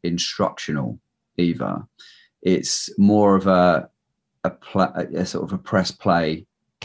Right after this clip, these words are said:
and get to work and just, and engage. It's sort of a, well, and, and again, 'cause, only because there's a lot of, there's a lot of those, a lot of trainers and a lot of,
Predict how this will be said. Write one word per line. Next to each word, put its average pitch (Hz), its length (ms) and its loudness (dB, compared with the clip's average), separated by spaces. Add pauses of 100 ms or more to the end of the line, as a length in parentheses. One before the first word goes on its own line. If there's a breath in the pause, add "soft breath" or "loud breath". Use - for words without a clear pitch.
and 87 100 2
get 90 180 -2
to 87 120 -4
work 71 600 -2
and 87 180 2
just, 101 240 0
and 101 140 4
engage. 92 500 4
It's 76 140 -2
sort 104 240 2
of 98 100 -2
a, 98 280 4 (640 loud breath)
well, 113 160 4
and, 127 120 6
and 123 220 4
again, 123 260 2
'cause, 113 280 -2
only 156 180 4
because 139 440 0
there's 107 120 -2
a 110 60 0
lot 113 220 0
of, 98 260 -2
there's 107 160 -4
a 110 60 -4
lot 120 200 0
of 101 140 -2
those, 98 560 -2
a 95 80 -4
lot 98 160 -2
of 90 80 -8
trainers 101 640 0
and 92 100 2
a 92 60 2
lot 95 160 2
of, 92 120 -6